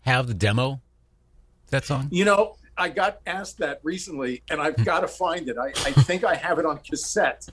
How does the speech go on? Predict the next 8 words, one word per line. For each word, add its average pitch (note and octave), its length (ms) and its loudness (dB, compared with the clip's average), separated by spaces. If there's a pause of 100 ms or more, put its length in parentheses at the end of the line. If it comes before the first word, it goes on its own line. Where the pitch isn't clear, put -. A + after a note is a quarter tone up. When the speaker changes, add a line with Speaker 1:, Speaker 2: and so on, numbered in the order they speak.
(680)
Speaker 2:
someplace F3+ 720 0
in D#3 120 -6
the D3 100 -2
house. - 600 -6 (480)
Speaker 1:
Oh, - 60 -8
Speaker 2:
And C#3 340 0
Speaker 1:
boy. B2 120 -4
Speaker 2:
I, C3+ 400 0